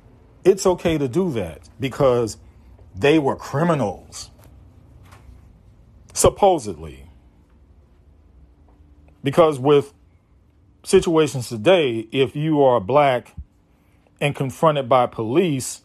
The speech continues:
you are automatically guilty just because. Yes, that's right. I said that you are automatically,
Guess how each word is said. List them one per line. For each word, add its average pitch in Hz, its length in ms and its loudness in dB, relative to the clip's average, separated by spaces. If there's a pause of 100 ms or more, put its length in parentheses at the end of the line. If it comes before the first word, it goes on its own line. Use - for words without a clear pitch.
(1120)
you 165 280 2
are 131 140 6
automatically 135 1200 0 (320)
guilty 104 720 0 (1800)
just 143 300 0
because. - 640 -2 (2250)
Yes, 123 280 0
that's 147 260 0
right. 135 180 2
I 139 100 -2
said 147 300 -4
that 117 200 -2
you 185 220 0
are 127 120 2
automatically, 156 1000 0